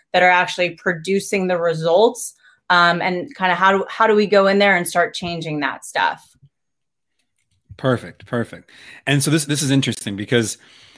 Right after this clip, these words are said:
Speaker 2: when a lot of people think about N L P, they think about, you know, language patterns and specific things, which is,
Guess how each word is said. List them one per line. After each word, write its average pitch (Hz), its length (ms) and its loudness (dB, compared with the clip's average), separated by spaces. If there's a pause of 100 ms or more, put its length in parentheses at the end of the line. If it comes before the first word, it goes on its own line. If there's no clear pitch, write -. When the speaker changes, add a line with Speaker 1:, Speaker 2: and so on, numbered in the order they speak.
(140)
Speaker 2:
when 127 180 0
a 127 60 0
lot 135 140 4
of 143 40 0
people 147 180 -2
think 139 120 -2
about 120 160 -2
N 120 100 -2
L 113 80 -2
P, 123 240 -4
they 107 140 -4
think 113 200 -8
about, 104 340 -6
you 107 80 -8
know, 98 400 -8
language 113 500 -2
patterns 101 500 -6
and 101 180 -8
specific - 600 -6
things, 107 260 -4
which 113 160 -4
is, 113 300 -4